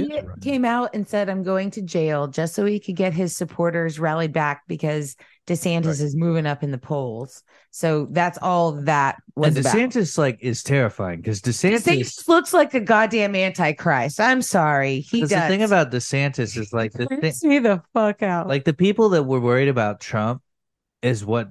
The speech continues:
Speaker 3: like, what Trump, Trump could do to the country is what DeSant-, DeSantis actually can do. 'Cause
Speaker 2: Will
Speaker 3: he's
Speaker 2: do.
Speaker 3: got
Speaker 2: Yep.
Speaker 3: political savvy and knowledge, as well as just being like, "Yeah, I'll do
Speaker 1: What do
Speaker 3: whatever
Speaker 1: you
Speaker 3: the
Speaker 1: mean he's
Speaker 3: Republicans
Speaker 1: not
Speaker 3: want."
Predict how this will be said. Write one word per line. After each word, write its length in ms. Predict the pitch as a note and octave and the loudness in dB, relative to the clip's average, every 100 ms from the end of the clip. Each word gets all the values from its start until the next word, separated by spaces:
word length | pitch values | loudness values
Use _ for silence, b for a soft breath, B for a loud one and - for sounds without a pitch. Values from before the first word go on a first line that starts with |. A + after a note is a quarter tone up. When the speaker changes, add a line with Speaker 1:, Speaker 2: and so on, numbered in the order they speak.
| G#2+ | -4
Speaker 3:
like, 240 | A2+ A2 | -2 -2
what 140 | A2+ G2 | -4 -4
Trump, 280 | - A#2 A#2 A#2+ | -2 -4 -4 -10
Trump 280 | G#2+ B2+ B2 | -4 -2 -2
could 120 | C#3 | -4
do 100 | B2 B2+ | -2 0
to 60 | |
the 100 | C3 | 0
country 340 | C3+ C3 C#3 A#2 | -2 0 -2 -2
is 180 | A#2 | -2
what 240 | G2+ A#2+ G2+ | -2 -4 -4
DeSant-, 440 | A2+ - B2+ B2 - B2 | -6 -4 -2 -4 -6 -4
DeSantis 640 | A#2 - B2 A#2+ A2+ - - | -4 -2 -2 -2 -4 -8 -4
actually 500 | A2 A2 - A2 G2 | -2 -2 -4 -4 -4
can 340 | - A#2 A2 | -4 -4 -4
do. 160 | F#2 F2 | -6 -2
'Cause 180 | G3+ F3+ | 0 2
Speaker 2:
Will 40 | |
Speaker 3:
he's 220 | D#3 C#3 B2+ | 2 2 0
Speaker 2:
do. 40 | |
Speaker 3:
got 360 | B2 A#2 G#2+ G#2 _ - | 0 0 0 -4 _ -6
Speaker 2:
Yep. 200 | E3 - _ | -6 -8 _
Speaker 3:
political 560 | - B2+ B2+ C3 - B2+ | -2 0 2 0 0 -2
savvy 720 | - - A#2 A#2 A2 G#2+ G2 - b b | -2 0 2 2 0 -2 -4 -10 b b
and 240 | A#2 G#2+ | -4 -4
knowledge, 600 | G#2 A2 A2+ G#2+ G2+ G2 | -2 0 0 0 -2 -4
as 280 | G#2+ G#2+ G#2 | -4 -2 -2
well 280 | G#2+ A#2 A#2 | 0 0 0
as 160 | A2 G2+ | 0 -4
just 200 | A2 - | -6 -4
being 280 | A2+ A2 | -2 -2
like, 340 | G#2+ G2+ G2 - | -2 -4 -4 -8
"Yeah, 240 | - G2+ F#2 | -4 -2 -2
I'll 140 | G2 | -2
do 140 | G#2+ G#2+ | -2 0
Speaker 1:
What 20 | |
do 20 | |
Speaker 3:
whatever 180 | G2+ G2 | 2 2
Speaker 1:
you 60 | G3+ | 0
Speaker 3:
the 60 | |
Speaker 1:
mean 160 | G3+ G3+ | 0 0
he's 240 | G3+ G3+ | 0 0
Speaker 3:
Republicans 120 | G3 | -2
Speaker 1:
not 160 | G#3 F#3+ | -4 -2
Speaker 3:
want." 140 | F3+ | -4